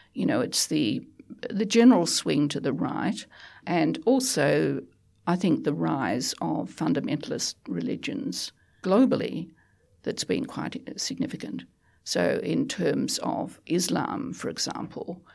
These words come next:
and then there happens to be that assumption that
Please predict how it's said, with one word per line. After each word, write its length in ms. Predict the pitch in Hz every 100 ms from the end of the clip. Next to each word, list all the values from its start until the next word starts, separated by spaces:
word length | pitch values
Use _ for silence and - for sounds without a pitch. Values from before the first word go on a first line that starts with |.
| - -
and 300 | - - -
then 500 | - - 143 135 156 - - _
there 340 | - 175 165 160
happens 640 | - 156 - - - -
to 100 | -
be 440 | - - - - - - - - -
that 440 | - 160 156 160 - -
assumption 880 | - 160 - 156 - - - - -
that 380 | - - - -